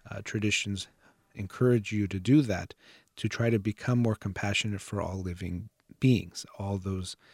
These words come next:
uh, things. And I think this does make sense as an aspiration, because when we think, "I want to be nice to certain people or kind here,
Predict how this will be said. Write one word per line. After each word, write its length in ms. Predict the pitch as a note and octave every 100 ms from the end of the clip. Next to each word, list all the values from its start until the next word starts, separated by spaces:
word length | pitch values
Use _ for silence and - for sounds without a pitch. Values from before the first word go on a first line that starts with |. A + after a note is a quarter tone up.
| _ _ -
uh, 200 | F#2+ F2+ -
things. 500 | - B2+ G2 - - - - -
And 120 | - C#3+
I 60 |
think 200 | C#3+ F3+
this 180 | E3 D3+
does 300 | - C#3 B2+
make 240 | B2+ A#2+
sense 320 | - - B2 A2+
as 220 | G#2+ G#2+
an 120 | G#2+
aspiration, 880 | - G2+ - - F#2+ G#2+ A2 - - - _ _ _
because 260 | - A2 C3
when 120 | B2+
we 80 | A#2+
think, 320 | - D3 -
"I 60 | A2
want 180 | A#2+ C3
to 80 |
be 120 | A#2+ A#2
nice 480 | G2+ G2+ A#2 - -
to 120 | G#2
certain 380 | - A2+ G2+ G2+
people 420 | - A2 G2+ F#2
or 60 | F2+
kind 480 | - A2 G#2+ G#2
here, 480 | F#2 - B2 F#2 E2+